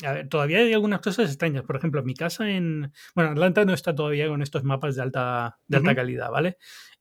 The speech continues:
Speaker 1: Eh, pero, por ejemplo, el, el volumen que ocupa mi casa en los mapas de Apple Maps es completamente absurdo porque tengo un árbol gigante delante de la casa y el radar del coche cuando iba pasando debió de captar una estructura muy grande.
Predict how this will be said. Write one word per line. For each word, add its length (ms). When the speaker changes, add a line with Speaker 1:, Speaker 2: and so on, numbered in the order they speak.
Speaker 1:
Eh, 440
pero, 120
por 120
ejemplo, 240
el, 140
el 120
volumen 460
que 80
ocupa 240
mi 120
casa 280
en 40
los 200
mapas 340
de 160
Apple 160
Maps 400
es 160
completamente 480
absurdo 340
porque 180
tengo 180
un 80
árbol 260
gigante 460
delante 260
de 60
la 100
casa 420
y 120
el 160
radar 400
del 140
coche 220
cuando 200
iba 100
pasando 380
debió 220
de 40
captar 300
una 100
estructura 380
muy 140
grande. 360